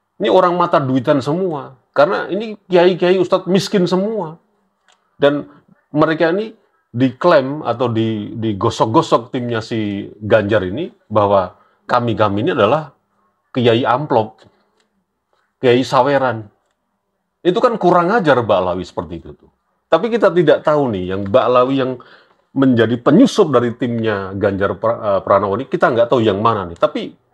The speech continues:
kita meyakini ada tim penyusup yang gosok-gosok timnya, eh, Ganjar Mahfud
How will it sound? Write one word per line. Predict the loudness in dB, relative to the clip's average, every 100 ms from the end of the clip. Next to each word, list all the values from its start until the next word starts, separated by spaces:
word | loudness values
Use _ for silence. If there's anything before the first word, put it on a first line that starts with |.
| _
kita | -2 2 2
meyakini | 2 0 0 -2 -2 -6 -12 _ _ _
ada | -2 -2 0 2 2 0 _ _ 0
tim | 0 0 0
penyusup | 0 2 0 0 -2 -4 _ _ _
yang | -2 2
gosok-gosok | 4 4 4 0 2 4 2 2 -2 -2 -20 _ _ _ _ _
timnya, | -2 0 2 2 2 0 -2 -10 _ _ _ _ _ _ _ -2
eh, | 0 0
Ganjar | 2 2 2 0
Mahfud | 0 -4 -4